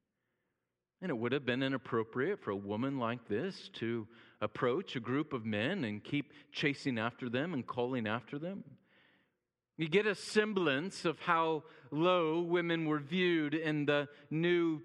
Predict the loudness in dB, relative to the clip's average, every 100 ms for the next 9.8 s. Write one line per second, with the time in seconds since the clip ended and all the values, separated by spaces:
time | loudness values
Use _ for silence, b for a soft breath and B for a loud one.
0 | 0 0 0 -2 0 0 0 0 2 2
1 | 2 0 0 -2 -2 -8 0 2 4 4
2 | 2 0 -2 -4 -4 2 4 4 2 -4
3 | -4 0 0 0 -2 0 0 2 0 0
4 | -2 -2 B B 2 2 -2 2 2 2
5 | 0 0 0 -2 0 2 4 4 2 2
6 | 4 4 4 4 4 0 B B 2 2
7 | 0 2 2 2 -6 -4 -4 0 2 2
8 | 0 -2 -2 -4 0 2 0 -2 -2 0
9 | 0 0 0 2 2 0 -2 -6